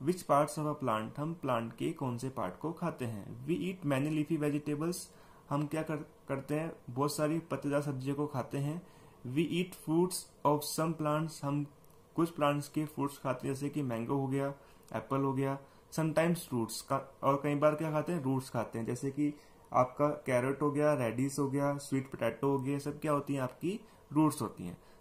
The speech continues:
Sometimes stems, और कई बार क्या खाते हैं हम, स्टेम्स खाते हैं, जैसे कि आपका पोटैटो हो गया और अनियन हो गया, सब क्या होते हैं, आपके स्टेम्स होती हैं। And even flowers, और कई बार क्या खाते हैं हम,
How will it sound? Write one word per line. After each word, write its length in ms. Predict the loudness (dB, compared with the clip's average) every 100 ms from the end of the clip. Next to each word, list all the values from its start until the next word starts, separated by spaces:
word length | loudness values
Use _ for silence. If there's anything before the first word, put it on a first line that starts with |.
| -6
Sometimes 720 | 0 2 4 2 2 -2 -4
stems, 400 | -4 -4 -4 -2
और 180 | 0 0
कई 140 | 0 2
बार 200 | 4 2
क्या 180 | 2 0
खाते 260 | -2 -2
हैं 60 | -2
हम, 80 | -4
स्टेम्स 400 | -4 -2 0 -2
खाते 260 | -4 -4 -2
हैं, 80 |
जैसे 340 | -2 -2 -2 -2
कि 100 | 0
आपका 280 | -2 -2 -4
पोटैटो 520 | -4 -4 -4 -2 -2
हो 120 | -2
गया 260 | 0 2 2
और 360 | 0 -2 -2
अनियन 340 | -2 -2 -2 -4
हो 80 | -6
गया, 140 | -6
सब 200 | -8 -6
क्या 140 | -2
होते 180 | -2 -2
हैं, 80 | -2
आपके 360 | -4 -4 -6 -6 -16 -12
स्टेम्स 420 | -8 0 0 0 -2
होती 220 | -8 -8
हैं। 140 | -10 -12 -20 -4 0
And 320 | 0 0 0
even 280 | 0 -2 -2
flowers, 360 | -2 -4 -6
और 160 | -4 -2
कई 140 | -2 0
बार 160 | 0
क्या 160 | 0 -2
खाते 240 | -2 -2
हैं 60 |
हम, 80 | -6